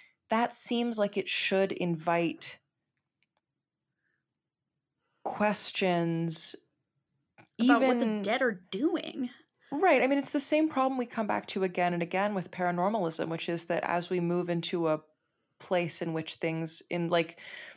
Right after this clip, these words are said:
Speaker 1: it's so easy to take up the question of validity or non-validity. And
Speaker 2: Right.
Speaker 1: it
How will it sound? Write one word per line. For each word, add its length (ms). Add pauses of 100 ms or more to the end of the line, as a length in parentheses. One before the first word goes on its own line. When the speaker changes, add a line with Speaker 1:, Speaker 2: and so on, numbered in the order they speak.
(180)
Speaker 1:
it's 180
so 300
easy 260
to 80
take 260
up 160
the 80
question 420
of 320
validity 720
or 200
non-validity. 1160 (540)
And 100
Speaker 2:
Right. 140
Speaker 1:
it 160